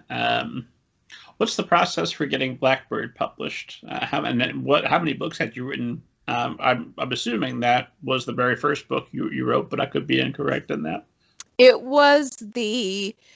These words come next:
Speaker 2: it was the second full manuscript. I think it was the second full manuscript I had written. And, you know, after countless unfinished, uh, started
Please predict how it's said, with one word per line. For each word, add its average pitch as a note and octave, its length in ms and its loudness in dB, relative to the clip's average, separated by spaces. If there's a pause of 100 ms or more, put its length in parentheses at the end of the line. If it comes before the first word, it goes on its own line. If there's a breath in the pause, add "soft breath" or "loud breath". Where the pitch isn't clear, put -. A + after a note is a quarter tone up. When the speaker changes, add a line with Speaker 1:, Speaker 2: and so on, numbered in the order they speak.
(260 soft breath)
Speaker 2:
it A3 120 8
was B3+ 220 6
the A#3+ 140 -6
second - 600 0
full A3 300 -4
manuscript. G3 1000 -4
I - 40 -8
think - 160 -8
it E4+ 40 -4
was C#4 140 -6
the F#3 80 -8
second - 460 -2
full G#3+ 180 -2
manuscript F#3 580 -4
I E3 60 -2
had F3+ 240 -2
written. F3 500 -2 (640 soft breath)
And, E3+ 680 6 (380)
you F#3 140 -2
know, E3+ 280 4
after E3 760 2 (380)
countless - 760 -2 (420)
unfinished, F3 960 -2
uh, E3+ 280 -4
started E3 720 -2